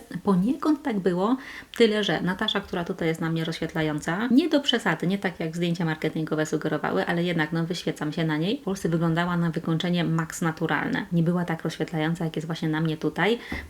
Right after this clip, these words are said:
y, a Benefit był bardzo suchy. Był naprawdę suchy, y, no, moja skóra była sucha, więc podejrzewam, że to przez to. Y, natomiast jego nakładałam na taki serum olejkowe, naprawdę na taką mocno tłustą skórę, można powiedzieć.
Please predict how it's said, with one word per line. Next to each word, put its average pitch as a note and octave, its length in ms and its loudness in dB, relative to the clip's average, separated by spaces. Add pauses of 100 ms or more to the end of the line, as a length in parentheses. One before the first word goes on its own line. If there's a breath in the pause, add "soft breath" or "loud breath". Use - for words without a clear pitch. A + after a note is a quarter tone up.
y, F3+ 280 0
a F#3 100 0
Benefit F3+ 500 2
był D#3+ 320 2
bardzo D#3+ 280 -6
suchy. - 340 -6 (220)
Był F3+ 140 0
naprawdę D#3+ 360 -2
suchy, G#3 520 0
y, E3 160 -2
no, E3+ 160 -2
moja E3 240 -4
skóra D#3+ 320 -6
była - 160 -6
sucha, E3+ 240 -10
więc D#3 160 -6
podejrzewam, D#3+ 360 -6
że - 60 -6
to - 100 -8
przez G#3 260 -2
to. G3 180 2 (400 loud breath)
Y, F3+ 160 0
natomiast F3+ 360 0
jego F#3+ 200 2
nakładałam E3+ 480 -2
na E3 100 -2
taki D#3 520 -4 (200)
serum E3 680 -2
olejkowe, E3 840 0
naprawdę F#3 320 2
na E3+ 120 -2
taką E3+ 280 -2
mocno E3+ 680 -2 (100)
tłustą G3 520 -2
skórę, F3 360 -2
można E3 240 0
powiedzieć. E3+ 360 2